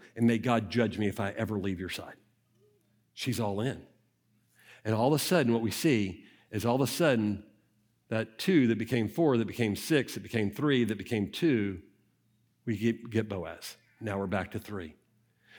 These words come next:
And Boaz was from the line of Elimelech, and so this line gets passed down.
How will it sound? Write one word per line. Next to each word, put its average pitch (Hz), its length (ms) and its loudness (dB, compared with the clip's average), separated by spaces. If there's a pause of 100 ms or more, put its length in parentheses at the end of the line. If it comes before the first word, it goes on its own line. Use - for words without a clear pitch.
And 147 100 4
Boaz 208 460 8
was 190 100 8
from 202 220 6
the 190 80 10
line 202 380 8
of 185 100 6
Elimelech, 196 640 8
and 160 100 6
so 196 140 8
this 175 180 6 (220)
line 202 340 8
gets 233 200 6
passed 202 420 6
down. 147 440 6